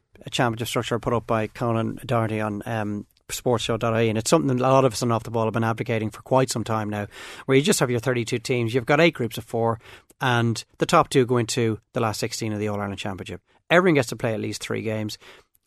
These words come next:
and if you wanted to, you could then split it up into a second-tier championship where the bottom two in each group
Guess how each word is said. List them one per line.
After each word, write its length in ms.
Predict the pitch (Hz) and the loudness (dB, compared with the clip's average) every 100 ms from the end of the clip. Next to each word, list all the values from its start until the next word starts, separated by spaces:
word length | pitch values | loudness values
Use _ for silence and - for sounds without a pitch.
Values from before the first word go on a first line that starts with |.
| - | 0
and 400 | 123 117 117 - | 0 2 0 2
if 180 | - 185 | 4 6
you 100 | 156 | 8
wanted 360 | 143 160 160 143 | 8 8 6 2
to, 100 | 156 | 4
you 160 | 139 | 6
could 100 | 127 | 6
then 140 | 135 127 | 4 2
split 300 | - 139 120 | 0 0 2
it 60 | 120 | 0
up 160 | 113 | 0
into 240 | 113 123 113 | -2 -2 -2
a 40 | |
second-tier 460 | - 117 113 120 110 | 0 -2 -4 -4 -2
championship 400 | - 110 113 113 | -2 -2 -4 -4
where 80 | |
the 80 | 113 | 0
bottom 240 | 110 131 123 | 4 4 2
two 160 | - | 0
in 80 | 101 | -2
each 160 | 101 - | -4 -2
group 220 | 113 104 | -2 -2